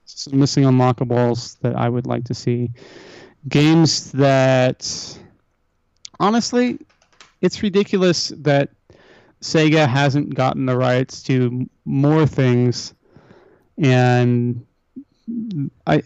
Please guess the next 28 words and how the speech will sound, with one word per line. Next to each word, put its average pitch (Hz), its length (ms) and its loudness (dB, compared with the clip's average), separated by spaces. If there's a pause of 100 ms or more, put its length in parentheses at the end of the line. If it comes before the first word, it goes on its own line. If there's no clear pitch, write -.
I 156 100 2
think 165 260 2
there's 156 220 2
just 151 180 -4 (180)
more 147 300 2
undiscovered 139 840 0
games 127 420 -2
that - 160 -12
the 139 100 0
only 160 180 2
way 143 140 4
you 135 100 2
can 135 120 -2
really 131 200 0
play 127 260 0
'em 123 120 -2
is, 120 280 -8 (840)
um, 123 240 -2
through 139 600 2 (600)
slightly 226 480 4
less 170 260 4
legal 165 280 4
means, 156 520 4
or 190 100 2
i-, 180 540 4
if - 440 0
you 160 100 2
wanna 151 240 -2